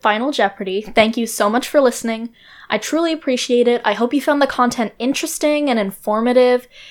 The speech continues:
If you have any suggestions to make the show better and more enjoyable, if you have a category you want me to cover, if I got something wrong,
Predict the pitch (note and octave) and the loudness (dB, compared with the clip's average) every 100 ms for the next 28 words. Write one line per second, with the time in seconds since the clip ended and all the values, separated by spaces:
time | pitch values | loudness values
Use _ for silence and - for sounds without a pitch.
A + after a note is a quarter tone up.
0 | - - B3+ C4 C#4+ - A#3 G3+ F#3 - | -20 -2 2 4 4 2 -2 0 -2 -2
1 | B3 A#3 - A#3 G#3+ - G#3 A3 G#3 G#3 | -2 -2 0 -2 -2 -4 -4 0 2 4
2 | G3+ G3+ - G#3 B3 B3+ A#3 G#3 G#3 G3+ | 2 -2 2 4 6 6 4 2 -2 -2
3 | G#3 G3+ G3 G3+ F#3+ F#3 G3+ F3 - G#3+ | 0 0 0 0 -2 -4 -4 -6 -2 2
4 | A3+ D4 D#4+ D#4+ D#4 D4+ D4+ D4 C#4+ - | 4 4 2 0 2 2 2 0 -2 -2
5 | C#4 C#4+ C#4 C#4 - - - A#3 C4 B3+ | 0 2 2 0 -6 -20 -16 -2 0 2
6 | C4+ D#4 D4+ B3+ G3+ F#3+ F#3 G3+ C4+ | 2 0 -2 -2 -2 -2 -2 -2 -4